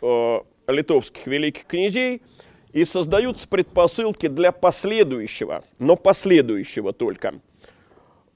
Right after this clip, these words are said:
э, отдаления, э, Руси от, э, Литвы. Э, в тридцатом году, э, Витовт собирался провозглашать себя королем.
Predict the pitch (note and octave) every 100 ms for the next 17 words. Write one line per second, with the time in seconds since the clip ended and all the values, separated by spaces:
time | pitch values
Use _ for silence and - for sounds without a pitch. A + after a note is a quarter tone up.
0 | - B2+ B2 A#2+ G2+ _ _ D#3 D#3+ C#3+
1 | F#3 G#3 F#3+ C#3 G#2 F2 B1+ - _ _
2 | _ _ C3 B2+ C3+ E3+ - G#3+ A3 -
3 | _ _ _ _ _ _ E3 E3 E3 -
4 | _ - C#3 C3+ C3 C#3+ A#2+ G#2 B1+ _
5 | _ _ _ _ _ _ - - C3 C3+
6 | C3 C3 - G3 - B3+ A3+ F3+ C#3+ C3+
7 | E3 D#3 D#3 G#2+ - _ _ _ _ _
8 | _ _ _ _ B2+ B2 B2 C#3 G3 D3
9 | - - C#3+ D#3 D3 - - C#3+ C#3 B2+
10 | D3+ D3 D#3+ C#3+ - D#3 D#3+ - F3+ G#3
11 | A#3+ C4+ C4